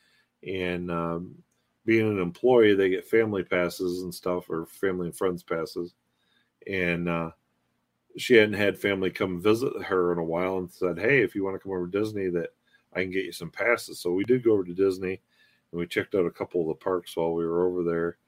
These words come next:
And, uh, I'm good to never go back to Disney. I'm,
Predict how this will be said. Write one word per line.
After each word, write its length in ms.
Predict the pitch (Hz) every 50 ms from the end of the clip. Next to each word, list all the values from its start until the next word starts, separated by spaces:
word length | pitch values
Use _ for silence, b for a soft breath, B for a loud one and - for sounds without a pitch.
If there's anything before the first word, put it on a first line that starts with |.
| _ _ _ _ _ _ _ _ _ - -
And, 420 | 87 87 87 85 82 85 85 87
uh, 240 | 80 78 78 80 85 - _ _ _ _ _ _ _ _ _ _ _ _ _ _ _ _ _ _ _ _ _ _ _ _
I'm 220 | - 110 131 135 123
good 300 | 104 113 120 120 113 101
to 100 | 95 90
never 240 | 95 95 98 98 92
go 120 | 95 90
back 260 | 87 87 85 82 -
to 80 | - 87
Disney. 440 | 85 78 76 76 - 82 73 73 71
I'm, 220 | 73 98 98 95